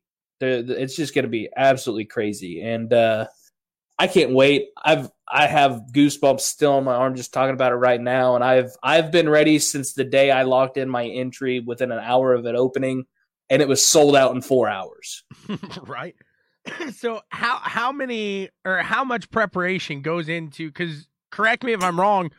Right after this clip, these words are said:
Speaker 2: you have very little banking on your local track, correct?
Speaker 1: Uh,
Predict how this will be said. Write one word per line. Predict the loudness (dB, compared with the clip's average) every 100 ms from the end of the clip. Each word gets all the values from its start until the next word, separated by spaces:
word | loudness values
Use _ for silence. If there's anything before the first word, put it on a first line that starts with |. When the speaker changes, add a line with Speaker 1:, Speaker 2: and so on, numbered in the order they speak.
| _ _ _ _ _
Speaker 2:
you | -4 0 2
have | 2
very | 0 0 0
little | 0 -2
banking | -2 -2 -2 -4 -6
on | -4
your | -4 -2
local | -2 -4 -8
track, | -8 -6 -6 -8
correct? | -10 -8 -8 -12 _ _ _ _ _ _ _ _ _ _ _ _ _ 2
Speaker 1:
Uh, | 6 8 6